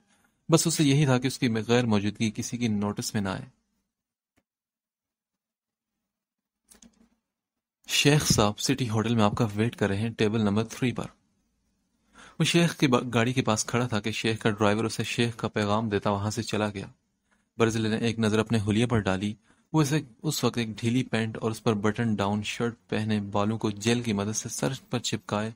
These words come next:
सीधी मांग निकाले, आंखों पर नज़र की ऐनक और मामूली लिबास पहने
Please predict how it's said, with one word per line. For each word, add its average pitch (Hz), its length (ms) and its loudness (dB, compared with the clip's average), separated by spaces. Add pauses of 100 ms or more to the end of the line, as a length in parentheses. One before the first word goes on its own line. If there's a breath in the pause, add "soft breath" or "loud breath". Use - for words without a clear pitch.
(460 loud breath)
सीधी 165 360 2
मांग 120 220 4
निकाले, 104 400 0
आंखों 107 320 -4
पर 110 120 -2
नज़र 107 320 0
की - 180 -8
ऐनक 117 420 -4
और 113 120 -4
मामूली 110 420 0
लिबास 104 440 -2
पहने 107 480 -2